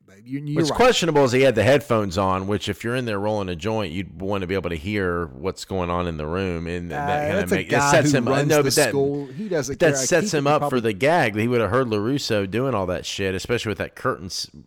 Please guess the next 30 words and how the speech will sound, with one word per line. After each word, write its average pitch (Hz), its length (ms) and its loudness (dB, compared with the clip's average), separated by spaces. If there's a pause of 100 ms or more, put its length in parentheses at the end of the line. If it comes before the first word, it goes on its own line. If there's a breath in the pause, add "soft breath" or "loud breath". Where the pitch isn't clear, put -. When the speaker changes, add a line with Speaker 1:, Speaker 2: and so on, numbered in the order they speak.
(100)
Speaker 2:
costume 95 420 -4
he 95 120 -4
was 90 160 -8
wearing 95 320 -6
in 87 80 -8
the 82 80 -8
stall, 113 520 0
if 85 120 -8
he 95 100 -6
would 87 160 -6
have 78 160 -8
had 85 220 -6
the 85 80 -6
headphones 87 400 -6
in. 53 220 -14 (120)
Speaker 1:
Yeah. - 180 -18 (480 loud breath)
But, 156 280 0
however, 156 300 2
it's 151 120 -6
a 113 60 -10
great 127 260 -4
scene. 113 220 -8
I 104 40 -10
love 107 260 -10
that. 95 280 -10
Um, 110 300 -16 (420 soft breath)
my 170 420 -2
choice 170 640 -2 (160)
for 123 720 -4 (640)
runner-up 120 560 -6